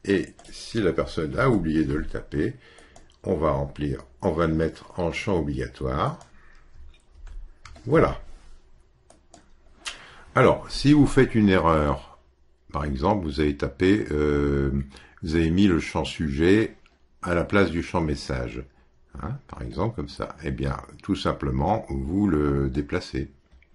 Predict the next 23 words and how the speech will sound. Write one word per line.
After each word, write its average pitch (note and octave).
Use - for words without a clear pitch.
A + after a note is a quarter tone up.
Voilà. B1
Bon, C#2
là, D#2
ici, F#2+
c'est -
bien. A#1
Alors, D2
donc, E2+
maintenant, E2
ce -
que G2+
vous F2
faites, D#2
c'est F#2
vous E2
sauvegardez. D#2+
Vous D2
êtes C#2+
prévenu. F#2+
Vous E2+
générez A#2+
le G#2+
fichier. F2+